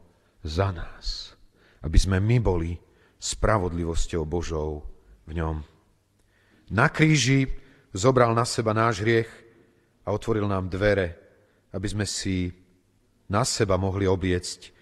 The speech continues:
jeho dokonalosť. Práve včera v Cinobani padla taká otázka, že prečo Pán Ježiš volá:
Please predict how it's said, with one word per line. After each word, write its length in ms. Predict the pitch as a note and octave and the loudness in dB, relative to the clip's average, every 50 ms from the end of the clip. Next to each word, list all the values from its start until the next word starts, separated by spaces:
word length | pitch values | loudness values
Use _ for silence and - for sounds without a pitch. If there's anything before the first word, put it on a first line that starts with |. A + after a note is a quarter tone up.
| _ _ - | _ _ -4
jeho 240 | G2 F#2 F#2 F#2+ F#2 | -2 2 2 2 2
dokonalosť. 640 | F#2+ F#2 - - G2 F#2 F#2 F2+ - - - - - _ - - _ _ _ _ _ - | 2 6 6 6 6 6 0 0 -2 -4 -6 -8 -18 _ -20 -20 _ _ _ _ _ 2
Práve 320 | - A#2 B2+ B2 - - | 4 6 6 6 4 2
včera 240 | - - A#2+ A2 G2+ | 2 4 4 4 4
v 80 | - - | 2 2
Cinobani 480 | - B2 A#2+ A2+ G#2 F#2+ F#2+ F#2 G2 | 0 2 0 0 2 0 0 -2 -2
padla 300 | F#2+ - G#2 G#2 G2+ G2+ | -2 -2 0 0 0 0
taká 240 | - G#2 - - G2+ | -2 -2 2 4 4
otázka, 420 | G#2+ A#2 - A2+ F#2 - - - F2 | 4 4 4 2 2 2 -2 -10 -8
že 220 | D#2+ F2+ F2+ E2+ - - - - - - - - - - | -6 -6 -6 -6 -8 -14 -20 -20 -20 -20 -20 -8 0 2
prečo 260 | B2 D#3 - - C#3+ - | 2 4 4 2 0 2
Pán 240 | - B2 C3 C3+ B2+ | 2 2 2 2 0
Ježiš 480 | A2+ G#2 F#2 F#2+ F#2 - - - - - _ _ _ _ _ _ _ _ _ _ _ _ _ - - | -2 -4 -4 -6 -8 -8 -10 -12 -14 -16 _ _ _ _ _ _ _ _ _ _ _ _ _ -18 -8
volá: 560 | D#2 G2+ A2+ A#2 A2 G#2 G2+ G2 F#2+ F#2 F#2 | -2 0 2 4 4 4 2 0 -2 -4 -6